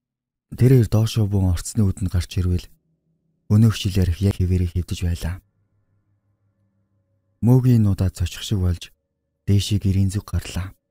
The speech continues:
Дэвтэл дээр нь яа харахгүй гитар дугуурч дуу дуулж байгаа нь тодгон сонсогдно.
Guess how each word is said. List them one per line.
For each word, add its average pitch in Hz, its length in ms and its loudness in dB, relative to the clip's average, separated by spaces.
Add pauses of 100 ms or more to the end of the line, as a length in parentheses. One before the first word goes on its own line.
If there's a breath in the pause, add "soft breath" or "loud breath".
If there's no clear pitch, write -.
(1600)
Дэвтэл 107 400 0
дээр 113 240 4
нь 101 80 2
яа 107 160 2
харахгүй 95 320 -2
гитар 95 320 -4
дугуурч 90 480 -8 (480)
дуу 107 240 0
дуулж 95 240 -2
байгаа 90 240 -2
нь 87 80 -6
тодгон 90 240 -4
сонсогдно. 87 560 -8